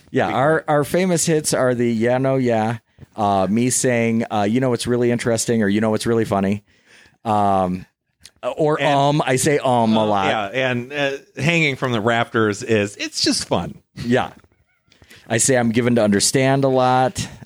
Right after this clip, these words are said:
Speaker 1: Um, <laughs> yeah, we've got some greatest hits in there.
Speaker 2: Yeah, so, you know, don't be shy about your review, even if it's a bad review.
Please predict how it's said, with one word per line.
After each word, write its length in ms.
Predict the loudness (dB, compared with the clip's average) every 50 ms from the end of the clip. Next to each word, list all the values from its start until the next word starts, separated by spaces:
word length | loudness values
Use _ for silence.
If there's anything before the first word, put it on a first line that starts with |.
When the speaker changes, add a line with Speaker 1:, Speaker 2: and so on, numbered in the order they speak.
| _ _ -2
Speaker 1:
Um, 680 | 0 2 2 2 2 2 2 2 0 0 -4 -6 -8 -10 -8 -8 -8 -8 -8 -10
<laughs> 380 | -12 -14 -16 -16 -18 -14 -8 -2
yeah, 200 | 0 0 0 2
we've 200 | 0 0 -2 0
got 180 | -2 -2 0
some 140 | 0 -2 0
greatest 300 | 2 2 2 2 2 2 2
hits 180 | 0 0 0
in 80 | -2 -2
there. 160 | -2 -2 -2 -4 -8
Speaker 2:
Yeah, 220 | -6 -4 -4 -4
so, 220 | -4 -2 -2 -2 -2
you 140 | 0 -2 -2
know, 80 | 0
don't 200 | 0 0 -2 -2
be 60 | -4
shy 320 | -4 -2 0 0 0 0 -2
about 240 | -4 -6 -6 -8 -8
your 100 | -10 -8
review, 320 | -10 -8 -8 -8 -10 -10 -10 -12 -16 -16 -14
even 160 | -14 -12 -12
if 60 | -12
it's 100 | -12 -10
a 40 | -8
bad 200 | -6 -6 -4 -2
review. 400 | -2 -2 0 0 0 0 0 -2